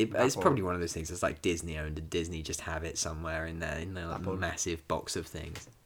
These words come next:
Speaker 2: Um,
Speaker 1: That
Speaker 2: let me
Speaker 1: one.
Speaker 2: look up, actually. There,
Speaker 1: But
Speaker 2: I've, actually, no,
Speaker 1: bandana.
Speaker 2: I've got a feeling there is an Asterix movie. I think
Speaker 1: I don't,
Speaker 2: there
Speaker 1: I
Speaker 2: is.
Speaker 1: don't want, I don't want, like, a nineties two D animated,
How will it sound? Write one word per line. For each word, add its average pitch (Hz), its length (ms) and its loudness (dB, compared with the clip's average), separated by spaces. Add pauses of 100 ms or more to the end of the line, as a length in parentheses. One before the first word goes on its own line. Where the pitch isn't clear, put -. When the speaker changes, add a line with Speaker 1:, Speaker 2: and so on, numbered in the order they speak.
(360)
Speaker 2:
Um, 117 480 0 (220)
Speaker 1:
That - 80 -4
Speaker 2:
let 151 80 2
me 190 60 6
Speaker 1:
one. - 20 6
Speaker 2:
look 185 120 2
up, 170 200 0 (120)
actually. 98 280 -4
There, 120 160 4
Speaker 1:
But - 240 -6
Speaker 2:
I've, 269 280 6
actually, 254 260 6
no, 233 80 12
Speaker 1:
bandana. 214 180 10
Speaker 2:
I've 240 80 8
got - 100 8
a 160 40 4
feeling 180 200 4
there 156 260 8
is 135 460 6 (380)
an 123 80 0
Asterix 120 440 0
movie. 95 400 -4
I 139 120 6
think 139 80 2
Speaker 1:
I 123 80 12
don't, 123 220 12
Speaker 2:
there 110 80 12
Speaker 1:
I - 20 12
Speaker 2:
is. 120 80 10
Speaker 1:
don't 127 180 12
want, 117 180 8
I 107 120 8
don't 120 240 8
want, 110 120 8
like, 104 140 8
a 113 60 4
nineties 101 680 4 (500)
two 98 240 8
D 95 240 2
animated, 85 760 2